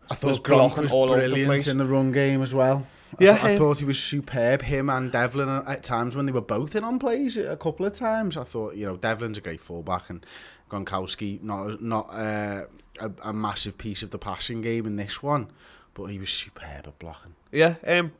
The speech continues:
Speaker 2: Gronk, despite when people, we talked about the greatest tight ends or who's been the best tight ends,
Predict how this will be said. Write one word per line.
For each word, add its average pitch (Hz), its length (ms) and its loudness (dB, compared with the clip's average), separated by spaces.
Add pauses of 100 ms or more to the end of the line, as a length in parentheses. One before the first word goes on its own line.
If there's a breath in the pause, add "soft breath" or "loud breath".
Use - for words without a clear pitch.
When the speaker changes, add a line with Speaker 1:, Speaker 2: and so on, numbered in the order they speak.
(100)
Speaker 2:
Gronk, 185 280 2
despite 165 400 2
when 143 120 0
people, 131 320 -4 (140)
we 135 160 -4 (160)
talked 127 260 -2
about 135 120 -4
the - 80 -20
greatest 120 400 -4
tight 117 240 -4
ends 117 240 -4
or 120 120 0
who's 123 200 -8
been 113 160 -8
the 110 40 -8
best 113 200 -6
tight 117 180 -6
ends, 127 180 -6